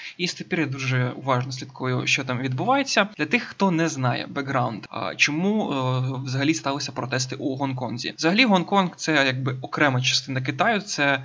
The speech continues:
не Китай, через те, що вони колись були під, під Британією, умовно кажучи, побачили нормальне життя, і з тих пір у них автономія. А на протести вийшли на початку червня, е, через те, що, м, була така в минулому році історія.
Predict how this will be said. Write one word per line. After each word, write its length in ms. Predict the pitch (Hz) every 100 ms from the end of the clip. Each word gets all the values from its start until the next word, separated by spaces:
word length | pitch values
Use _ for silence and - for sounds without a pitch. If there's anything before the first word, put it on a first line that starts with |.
| -
не 220 | 139 139
Китай, 480 | 131 131 139 214 180 -
через 260 | - 139 -
те, 140 | 135
що 400 | - - 135 127
вони 220 | 123 135
колись 260 | 131 131 127
були 240 | 131 131
під, 300 | 131 127 127
під 140 | 156 135
Британією, 540 | 151 202 294 294 226
умовно 260 | 185 175 165
кажучи, 560 | 170 156 156 - 143 - -
побачили 440 | 160 156 151 139 156
нормальне 380 | 156 127 120 127
життя, 360 | 139 208 262 -
і 240 | 170 214
з 80 | 214
тих 160 | - -
пір 180 | 185 151
у 40 |
них 300 | 135 151 -
автономія. 540 | 127 139 131 123 - -
А 340 | - 143 143 131
на 100 | 147
протести 420 | 170 302 294 185
вийшли 280 | 214 - 175
на 80 | 139
початку 460 | 151 156 131 -
червня, 560 | - 214 247 226 208 202
е, 240 | 139 131 131
через 320 | 151 147 -
те, 180 | 208 208
що, 540 | - - 160 156 151 143
м, 280 | 139 139 135 127
була 180 | 143 151
така 220 | 139 143
в 40 | 139
минулому 380 | 147 156 143
році 260 | 139 131 131
історія. 540 | 131 - 226 214 180